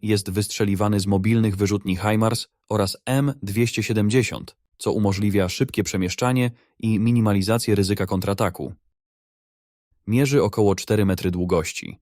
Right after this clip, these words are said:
ma średnicę nieco ponad sześćdziesięciu centymetrów i waży prawie tysiąc siedemset kilogramów.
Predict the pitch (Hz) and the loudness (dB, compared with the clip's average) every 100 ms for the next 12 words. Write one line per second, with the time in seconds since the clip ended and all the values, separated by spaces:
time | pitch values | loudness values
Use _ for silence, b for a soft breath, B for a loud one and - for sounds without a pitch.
0 | _ _ 95 98 - 98 107 104 101 107 | _ _ -2 -2 0 0 0 0 0 0
1 | 104 101 107 98 90 - 101 98 95 104 | 0 -2 0 -2 -2 -2 -2 0 -2 -2
2 | 98 92 90 87 92 98 104 - 104 95 | -2 -4 -4 -2 -2 -2 -4 -4 -6 -2
3 | 98 98 95 95 92 - 131 - 123 - | 0 0 -2 -2 -2 -2 -4 -2 -4 -6
4 | - - 101 92 95 - 95 92 92 71 | -10 -2 0 0 -2 -6 -2 -2 0 -4
5 | 57 - | -8 -12